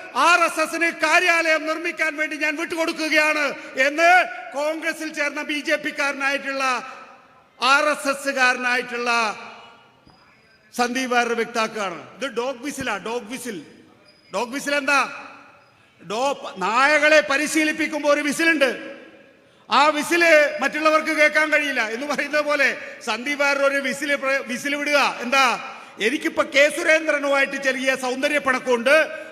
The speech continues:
ആ സൗന്ദര്യ പിണക്കത്തിന്റെ പേരിൽ ഞാൻ ബി ജെ പി തൽക്കാലം വിടുന്നു, പക്ഷെ ആർ എസ് എസിന്റെ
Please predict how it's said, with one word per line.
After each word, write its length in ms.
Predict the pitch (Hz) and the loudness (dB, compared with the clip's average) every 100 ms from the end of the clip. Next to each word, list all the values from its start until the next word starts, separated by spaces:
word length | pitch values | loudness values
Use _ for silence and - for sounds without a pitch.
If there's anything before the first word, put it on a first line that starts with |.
| 247 | -4
ആ 80 | |
സൗന്ദര്യ 460 | 254 247 311 339 330 | -4 -4 -2 -2 -2
പിണക്കത്തിന്റെ 600 | 320 277 - 285 294 294 | -2 -2 -2 -8 -6 -4
പേരിൽ 540 | 294 240 277 311 262 262 | 0 4 4 2 -4 -6
ഞാൻ 560 | 254 247 254 220 - - 180 | -2 0 -2 -4 -12 -16 -8
ബി 180 | 233 | -4
ജെ 180 | 285 311 | 2 4
പി 140 | 302 311 | 2 -2
തൽക്കാലം 500 | 262 - 254 262 233 | -6 -4 -4 -4 -6
വിടുന്നു, 300 | 240 247 247 | -8 -10 -10
പക്ഷെ 220 | 233 240 | -8 -6
ആർ 200 | 220 233 | -6 -6
എസ് 180 | 233 240 | -8 -12
എസിന്റെ 520 | 226 233 226 240 | -10 -8 -4 -4